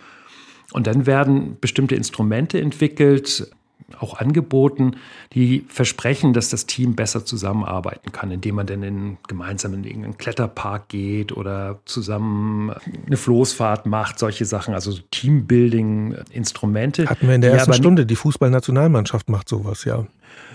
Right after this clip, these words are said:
Speaker 1: Ja, ja, die Fuß-, ja, klar, es gibt solche, solche Sachen, das ist, wenn das gut macht, schadet das auch nicht. Auch eine Betriebsfeier kann, kann gut funktionieren, aber es ändert ja erstmal nichts an den Rahmenbedingungen, in denen so ein Team funktioniert. Das heißt, der eigentlich effiziente Hebel,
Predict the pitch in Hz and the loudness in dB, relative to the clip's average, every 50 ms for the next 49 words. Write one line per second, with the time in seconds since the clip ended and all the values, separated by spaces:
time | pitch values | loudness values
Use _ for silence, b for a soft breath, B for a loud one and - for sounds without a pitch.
0 | B B 294 330 302 254 240 240 226 233 - 160 - - 160 - 170 208 233 254 | B B 4 6 8 8 8 6 4 2 0 -4 -4 -4 -4 0 2 2 2 2
1 | 254 - - 135 127 - - - - 143 143 139 - 143 135 139 - 107 131 113 | 2 2 2 2 2 -2 -6 -4 0 0 0 2 4 2 2 2 2 2 0 0
2 | 107 113 113 - - 147 120 104 - - - - - - - - - - 110 104 | 0 0 -2 -2 0 0 0 0 0 -4 -4 -10 -16 -14 -4 -4 -2 -2 -2 -4
3 | 107 101 - - - _ 131 - _ 120 123 110 - - _ - 104 - - - | -4 -6 -8 -10 -10 _ -14 -6 _ -2 -2 -2 -4 -10 _ -14 -14 -14 -14 -10
4 | - - - - - 123 135 131 - 110 107 - 107 104 - - 104 101 95 - | -6 -6 -6 -4 -2 -2 -2 0 0 -4 -4 -4 -6 -8 -6 -6 -6 -6 -6 -6
5 | - 98 104 113 113 101 104 - - - - - - - 110 104 104 101 101 101 | -10 -6 -4 -4 -4 -4 -6 -10 -10 -6 -6 -4 -2 0 2 2 2 0 -2 -4
6 | - - 110 101 104 104 101 107 107 - - 107 107 104 113 110 - - 107 98 | -4 -6 -4 -2 -2 -2 -4 -4 -6 -6 -4 -4 -4 -4 -4 -6 -4 -4 -4 -4
7 | - - 117 104 101 113 135 151 156 165 160 B B B B B B B B B | -2 -2 -2 -2 0 2 2 2 2 2 -2 B B B B B B B B B
8 | 113 120 117 - 110 127 147 160 131 - - 117 113 113 113 - 123 117 113 113 | -2 -2 -2 0 0 2 4 4 4 4 2 0 0 0 -2 -2 0 0 2 0
9 | 113 - - 104 110 110 107 104 101 107 110 117 117 101 98 95 101 98 98 95 | 0 -2 -6 -6 -4 -4 -2 -2 -2 0 0 0 0 -2 -2 -4 -4 -6 -4 -4
10 | 92 95 98 101 95 92 98 98 98 98 - - 95 98 - - - 98 87 - | -6 -6 -6 -6 -6 -6 -6 -8 -8 -8 -8 -8 -8 -8 -8 -8 -10 -10 -10 -10
11 | - 98 - - - 95 90 92 95 - 101 - - 107 98 - - _ _ _ | -12 -12 -10 -8 -8 -6 -6 -8 -8 -8 -8 -6 -4 -6 -6 -8 -10 _ _ _
12 | _ - 110 - - - 123 143 156 156 135 127 - - 131 - - 107 - - | _ -8 -8 -4 -2 0 2 2 2 2 2 0 -2 -4 -10 -12 -10 -8 -4 -4
13 | 123 117 117 113 95 95 123 156 170 156 156 151 147 151 | -4 -2 -2 -4 -4 0 2 2 4 4 4 4 4 2